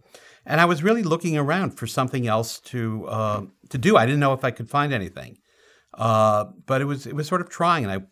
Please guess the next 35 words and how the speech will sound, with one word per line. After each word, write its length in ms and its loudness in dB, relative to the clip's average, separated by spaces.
started 380 -2
a 40 -8
bunch 240 -8
of 80 -16
different 280 -14
projects, 640 -2
and 100 -16
each 180 -14
one 120 -4
of 140 -6
them 160 -6
sort 200 -12
of 80 -20
floundered 600 -2
or 100 -12
I 60 -12
lost 340 -10
interest. 520 -4
And 320 2
meanwhile, 840 6
uh, 300 2
I 40 0
was, 140 -4
I 80 -2
taught 200 4
at 20 -16
the 60 -4
University 400 0
of 60 -10
Pennsylvania 540 -2
then, 280 -6
and 220 -6
there 80 -2
was 200 -4
a, 320 -4